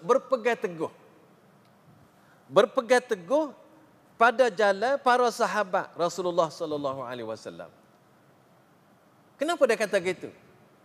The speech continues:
Dia tak kata, "Usulu indana al-kitab was sunnah." Mungkin ini satu persoalan. Ya, kita kena cuba faham. Sebab Imam Ahmad dia tulis kitab dia ni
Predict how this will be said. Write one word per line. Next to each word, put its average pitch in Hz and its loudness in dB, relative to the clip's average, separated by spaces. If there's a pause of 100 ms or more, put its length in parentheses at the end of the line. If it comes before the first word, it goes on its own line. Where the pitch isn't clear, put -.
(360)
Dia 214 2
tak 208 2
kata, 240 -4 (400)
"Usulu 262 4
indana 247 -2
al-kitab 208 -2
was 233 -2
sunnah." 208 -6 (2250)
Mungkin 196 0
ini 208 -2
satu 180 -2
persoalan. 147 -4 (640)
Ya, 214 0 (240)
kita 226 -4
kena 220 -6 (240)
cuba 240 0
faham. 196 -2 (720)
Sebab 247 0 (720)
Imam 277 2
Ahmad 277 2
dia 240 4
tulis 254 -2
kitab 254 -2
dia 254 0
ni 302 -8